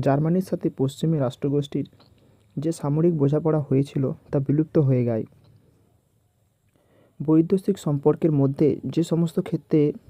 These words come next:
অসমতা ছিল তা দূর করার দাবি উঠতে লাগলো। পোল্যান্ডের সাথে জার্মানির পূর্ব সীমান্তে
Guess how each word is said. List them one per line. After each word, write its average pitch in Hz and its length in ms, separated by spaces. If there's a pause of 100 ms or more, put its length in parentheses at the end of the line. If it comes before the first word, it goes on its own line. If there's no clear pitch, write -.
(140)
অসমতা 170 480
ছিল 151 340
তা 143 160
দূর 139 220
করার 147 280 (840)
দাবি 143 240
উঠতে 151 280
লাগলো। 127 380 (600)
পোল্যান্ডের 156 380
সাথে 151 260
জার্মানির 139 480 (1500)
পূর্ব 165 280
সীমান্তে 165 640